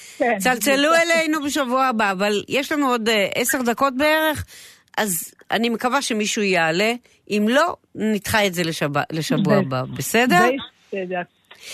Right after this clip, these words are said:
Speaker 1: תודה
Speaker 2: כאילו,
Speaker 1: לכם.
Speaker 2: אני מתארת לעצמי שאת צריכה לה-, אני מתארת לעצמי שזה בא עם קמח, נכון?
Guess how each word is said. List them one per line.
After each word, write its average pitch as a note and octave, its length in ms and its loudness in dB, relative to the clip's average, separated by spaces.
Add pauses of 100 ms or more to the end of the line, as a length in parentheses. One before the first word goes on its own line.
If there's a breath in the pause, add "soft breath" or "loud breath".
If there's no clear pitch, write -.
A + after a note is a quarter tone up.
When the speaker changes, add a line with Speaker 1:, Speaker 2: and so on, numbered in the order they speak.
(120)
Speaker 1:
תודה - 100 0
Speaker 2:
כאילו, E4 180 4
Speaker 1:
לכם. D#4+ 380 4
Speaker 2:
אני D#4 140 -2
מתארת D#4 640 0
לעצמי D4 440 0
שאת C4 180 -2
צריכה D#4 280 0
לה-, D4+ 240 2 (300)
אני A#3 140 0
מתארת C#4 280 0
לעצמי C#4+ 240 0
שזה G#3+ 240 0
בא G3 120 2
עם A#3 220 2
קמח, D3 460 0
נכון? A#3 400 0